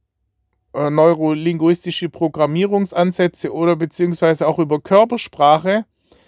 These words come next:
rausfinden kann, wie die Leute ticken. Er hat zum Beispiel den, seinen Kunden einen Bleistift gegeben, wenn er, wenn der, äh, nicht sowieso schon einen hatte oder einen Kugelschreiber,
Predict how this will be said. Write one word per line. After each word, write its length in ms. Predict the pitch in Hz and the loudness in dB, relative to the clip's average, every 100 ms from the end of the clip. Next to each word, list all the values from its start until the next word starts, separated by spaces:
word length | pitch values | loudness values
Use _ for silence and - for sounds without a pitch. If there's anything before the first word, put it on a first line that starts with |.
| _ _ _ _ - | _ _ _ _ 2
rausfinden 640 | 165 208 - 214 214 208 | 4 4 0 -6 -6 -8
kann, 260 | - 196 190 | -4 -2 -2
wie 80 | 196 | -4
die 100 | 190 | -2
Leute 380 | 180 185 180 180 | 4 4 2 -4
ticken. 400 | 269 247 143 127 | -6 -6 -8 -6
Er 80 | |
hat 180 | 214 262 | -4 -4
zum 100 | 214 | -4
Beispiel 300 | 202 208 208 | -6 -6 -4
den, 300 | 196 190 196 - _ _ _ _ _ | 0 0 -2 -6 _ _ _ _ _
seinen 420 | - 190 185 180 | 0 4 4 2
Kunden 280 | 175 226 214 | -4 -6 -4
einen 80 | 185 | -4
Bleistift 560 | 196 208 254 - 196 - | 0 0 0 -6 -10 -12
gegeben, 560 | 165 160 165 190 240 - 127 | -8 -2 -2 -2 -6 -10 -12
wenn 220 | 151 165 | -4 -2
er, 120 | 151 - _ _ | -2 -4 _ _
wenn 200 | 135 160 | -4 0
der, 400 | 160 160 127 110 | 0 0 -6 -6
äh, 60 | |
nicht 200 | 165 170 | -6 -6
sowieso 600 | - - - 160 156 175 | -8 -6 -2 0 0 0
schon 180 | 247 214 | 0 0
einen 460 | 175 202 202 202 180 | 2 2 0 -4 0
hatte 320 | 214 - 240 | -2 0 -2
oder 160 | 147 131 | 0 -2
einen 160 | 131 | -4
Kugelschreiber, 840 | - 226 254 - 220 220 220 269 | -6 -6 -6 2 4 4 2 0